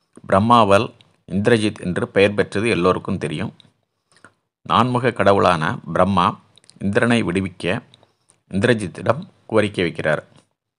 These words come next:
அதற்கு இந்திரஜித், "இந்திரனை விடுவிக்க வேண்டுமென்றால் எனக்கு மூன்று அரிய வரங்கள் கொடுக்கணும்" அப்படின்னு நிபந்தனை விதிக்கிறான்.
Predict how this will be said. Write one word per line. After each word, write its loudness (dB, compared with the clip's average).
அதற்கு 0
இந்திரஜித், -2
"இந்திரனை 0
விடுவிக்க 0
வேண்டுமென்றால் -2
எனக்கு -4
மூன்று 0
அரிய 2
வரங்கள் 2
கொடுக்கணும்" -4
அப்படின்னு -4
நிபந்தனை 2
விதிக்கிறான். -8